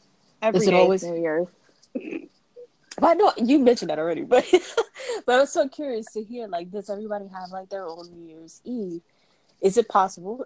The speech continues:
Speaker 2: And you know, or has anybody actually, like, thought about and actually, you know, made convictions towards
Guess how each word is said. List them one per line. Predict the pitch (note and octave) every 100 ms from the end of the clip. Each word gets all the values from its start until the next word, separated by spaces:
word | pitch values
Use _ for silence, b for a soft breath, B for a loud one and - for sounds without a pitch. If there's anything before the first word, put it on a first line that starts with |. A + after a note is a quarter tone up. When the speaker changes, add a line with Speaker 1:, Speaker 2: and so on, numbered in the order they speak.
| -
Speaker 2:
And | G3 F#3 F3+ F3+ F3+ F3+ _ _ _ _ _ _ _ _ _ _
you | G#3 G#3
know, | F3 F3
or | - F#3 F3 E3+ E3+
has | F3 F3
anybody | G3+ F#3+ F#3
actually, | F3+ E3+ - F#3
like, | F3+ E3+
thought | F3+ F3+
about | F#3 F3
and | F3
actually, | F3+ - G3+ F#3+ F3 -
you | G3
know, | F3 D#3+ D#3+
made | E3+ F3 -
convictions | F#3 E3+ D#3+ A3 - D#3+ D3+ - -
towards | F3+ E3 D#3 D#3 -